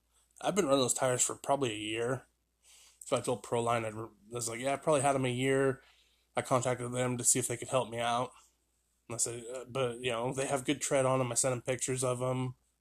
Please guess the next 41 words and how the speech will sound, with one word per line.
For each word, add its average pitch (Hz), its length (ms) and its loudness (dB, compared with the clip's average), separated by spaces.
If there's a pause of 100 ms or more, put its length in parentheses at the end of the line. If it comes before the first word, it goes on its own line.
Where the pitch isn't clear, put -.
and 113 120 -4
of 113 100 -6
the 113 100 -8
damage. 123 540 0 (1400)
And, 127 280 -2
you 120 60 -4
know, 117 80 -4
I 120 40 -4
was 127 120 0
like, 120 140 -4
"Yeah, 135 100 -4
I 139 40 2
probably 156 260 6
had 156 100 8
'em 151 100 4
a 135 40 2
year. 151 560 6
I 127 140 0
probably 135 340 2
run 139 180 6
once 131 220 6
a 131 40 2
month. 135 380 4
They 131 80 -4
probably 131 220 2
have 123 120 0
twelve, 135 460 4
maybe 131 220 -2
fifteen 127 440 -4
runs 135 300 2
on 131 240 6
'em. 135 280 2 (260)
They 123 100 -8
still 143 180 0
got 123 160 -2
good 131 160 -2
tread 139 280 2
on 135 200 6
'em." 131 280 2 (920)
And, 123 380 0
uh, 117 240 -2